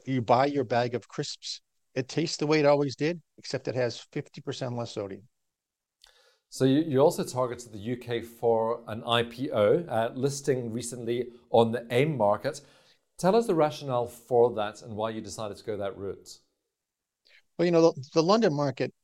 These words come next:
Speaker 1: is a very special place, especially when it comes to food. It's, it's much more sensitive to, to small food, uh, technology companies. It's an, it's an in-, incredibly intelligent market. Uh,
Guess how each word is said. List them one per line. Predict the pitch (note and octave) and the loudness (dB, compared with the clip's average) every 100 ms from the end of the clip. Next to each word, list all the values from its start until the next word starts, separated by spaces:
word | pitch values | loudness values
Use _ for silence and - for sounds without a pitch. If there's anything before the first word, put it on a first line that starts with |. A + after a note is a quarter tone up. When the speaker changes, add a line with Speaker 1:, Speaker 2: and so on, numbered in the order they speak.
| _ _ | _ _
Speaker 1:
is | A#2+ | -4
a | B2 | -2
very | A2+ C#3+ B2+ | 0 0 -2
special | - A2+ - | -4 -6 -6
place, | - G2+ F#2 - - _ _ | -8 -8 -10 -12 -20 _ _
especially | - - E3 - | -12 -4 -4 -2
when | D3+ | -6
it | C#3 | -6
comes | B2 A#2 | -8 -10
to | - | -12
food. | - A2 F#2+ G#2+ | -10 -8 -8 -8
It's, | G#2+ - - | -12 -14 -10
it's | B2+ - | -8 -6
much | B2 D3+ - | -4 -4 -4
more | E3 | -6
sensitive | D#3 - B2 - B2 B2+ _ _ _ _ - | -6 -6 -8 -6 -8 -8 _ _ _ _ -12
to, | - | -10
to | - A#2 A2+ A#2 | -6 -4 -2 -4
small | - - A#2+ A#2 | -8 -6 -2 -2
food, | - C3 A#2+ B2 F#3+ | -4 -6 -6 -8 -10
uh, | A2 A2 | -10 -10
technology | - - _ C#3 G#2+ G2+ - | -8 -10 _ -8 -8 -8 -12
companies. | G#2 - A2 C#3+ - _ _ _ _ _ _ | -14 -12 -16 -16 -20 _ _ _ _ _ _
It's | C#3 - | -6 -4
an, | D#3 C#3 D3 _ | -2 -2 -4 _
it's | C#3 C3 - | -4 -4 -4
an | C#3 | -6
in-, | B2+ C3 - | -4 -6 -8
incredibly | B2+ C3 - G3 A3 F3+ C3+ | -8 -8 -4 -2 -2 -2 -2
intelligent | A#2 - C#3+ B2 - | -4 -4 -2 -2 -4
market. | G2+ A2 - - _ _ _ _ _ _ _ | -12 -14 -16 -20 _ _ _ _ _ _ _
Uh, | - A2 A2+ | -10 -6 -6